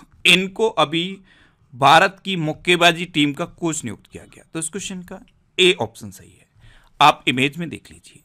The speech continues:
ये हैं दमित्री दमित्रुक और इनको भारत की मुक्केबाजी टीम का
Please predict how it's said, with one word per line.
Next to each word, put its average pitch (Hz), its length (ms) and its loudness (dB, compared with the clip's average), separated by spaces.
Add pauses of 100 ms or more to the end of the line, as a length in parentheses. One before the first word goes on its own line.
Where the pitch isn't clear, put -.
(100)
ये 147 240 2
हैं 151 320 -4
दमित्री 151 520 -2
दमित्रुक 143 840 -2 (520)
और 123 200 -6 (100)
इनको 175 440 0
भारत 151 460 -2
की 165 140 -4
मुक्केबाजी 165 720 0
टीम 120 280 -6
का 120 160 -12